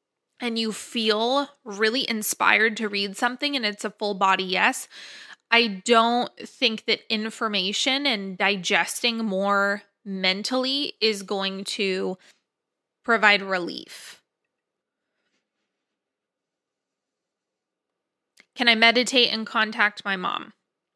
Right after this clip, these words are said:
Yeah, for sure. That's always available.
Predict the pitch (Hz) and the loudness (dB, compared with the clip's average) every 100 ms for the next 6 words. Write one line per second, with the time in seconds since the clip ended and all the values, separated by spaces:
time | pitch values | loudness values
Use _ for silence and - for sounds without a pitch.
0 | _ _ _ _ _ _ _ _ _ _ | _ _ _ _ _ _ _ _ _ _
1 | - 233 285 311 - 214 208 285 226 - | -2 4 4 4 2 2 4 2 2 -2
2 | _ _ _ _ - - _ - 254 262 | _ _ _ _ -20 -20 _ 2 4 6
3 | 262 262 226 208 202 202 196 185 - - | 6 6 4 2 2 4 4 2 0 -2